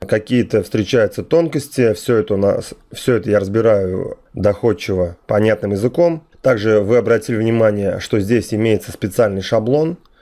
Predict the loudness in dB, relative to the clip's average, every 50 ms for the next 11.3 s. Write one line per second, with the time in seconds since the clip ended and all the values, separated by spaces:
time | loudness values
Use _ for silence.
0 | _ _ 0 2 2 2 2 2 0 0 0 0 0 0 0 2 0 0 2 2
1 | 0 0 0 0 -2 -4 -6 -4 -2 0 2 2 2 2 0 -4 -12 -20 _ _
2 | _ _ _ _ _ _ _ _ _ _ -2 2 4 4 4 2 0 -2 -2 -2
3 | 0 2 2 2 2 2 0 0 0 0 2 0 0 0 0 2 2 2 2 2
4 | 0 -2 -6 -12 _ -8 -4 -2 -2 -2 -2 -4 -4 0 2 2 2 2 0 -6
5 | -4 -2 0 0 2 2 2 2 2 0 -2 -6 -12 _ _ _ _ _ _ _
6 | _ _ _ _ _ _ _ _ _ _ _ _ _ _ _ _ _ _ _ _
7 | _ _ -20 -20 -20 _ _ _ _ _ _ _ 0 2 2 4 4 2 2 0
8 | -2 -2 0 2 4 4 4 2 0 -2 -10 -16 -18 -20 _ _ _ _ _ _
9 | _ _ _ _ _ _ _ _ _ _ 0 0 0 0 -2 -6 -10 _ _ _
10 | _ _ -8 -4 0 2 2 2 2 -2 -4 -4 0 0 0 0 0 -2 -8 -10
11 | -6 -4 -2 -2 -4 -4